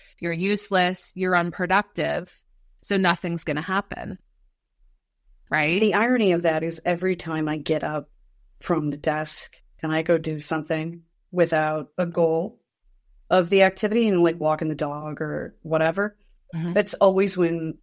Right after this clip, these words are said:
Speaker 2: opportunity comes knocking, every single time.
Speaker 1: Yes.
Speaker 2: Yes.
Speaker 1: Exactly. And I, I can think of so many times where, like,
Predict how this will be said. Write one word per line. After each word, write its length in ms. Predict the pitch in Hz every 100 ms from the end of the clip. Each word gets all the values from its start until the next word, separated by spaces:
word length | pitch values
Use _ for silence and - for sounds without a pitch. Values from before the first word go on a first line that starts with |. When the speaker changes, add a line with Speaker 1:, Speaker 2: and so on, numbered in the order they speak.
| 170
Speaker 2:
opportunity 640 | 165 170 170 170 156 151
comes 280 | 160 147 135
knocking, 400 | 127 - 82 - _
every 240 | 170 165 175
single 400 | - 160 147 143
time. 320 | 139 - - _
Speaker 1:
Yes. 720 | - 202 180 - - - - - -
Speaker 2:
Yes. 520 | 170 - 170 - - _ _ _
Speaker 1:
Exactly. 880 | 208 196 170 180 170 202 - 165 160 -
And 220 | 208 208 _ _ _ _ -
I, 280 | 202 220 254 - -
I 220 | 214 254
can 260 | - 339 311
think 280 | 277 247
of 120 | 240 190
so 320 | - 196 185
many 220 | 202 214
times 560 | 208 185 170 180 202 196
where, 140 | 185
like, 340 | 175 160 -